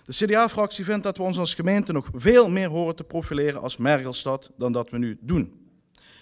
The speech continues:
Hiertoe behoort enerzijds het behouden van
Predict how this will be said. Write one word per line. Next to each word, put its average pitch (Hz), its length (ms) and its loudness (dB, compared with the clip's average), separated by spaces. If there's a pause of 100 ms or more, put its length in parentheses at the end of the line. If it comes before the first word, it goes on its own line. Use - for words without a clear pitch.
(200)
Hiertoe 196 480 0
behoort 143 560 6
enerzijds 160 500 0
het 123 120 -12
behouden 120 380 0
van 107 380 0